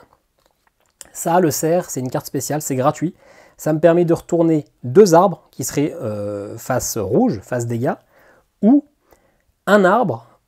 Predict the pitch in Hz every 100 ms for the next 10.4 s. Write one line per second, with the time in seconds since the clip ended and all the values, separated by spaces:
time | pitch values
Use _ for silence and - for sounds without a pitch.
0 | _ 151 139 - 190 185 139 117 113 110
1 | 104 113 135 - 143 135 - 175 180 175
2 | 202 - 123 - - 185 151 135 135 135
3 | 147 139 107 - _ _ 127 101 120 113
4 | 117 143 113 107 139 - 143 135 - 120
5 | 110 - 147 135 131 90 - _ - -
6 | 147 - 123 127 120 131 202 - 143 135
7 | - _ _ _ _ _ 151 160 156 156
8 | 151 165 180 214 170 170 160 165 170 -
9 | 131 170 _ _ _ _ _ 185 190 190
10 | 202 - -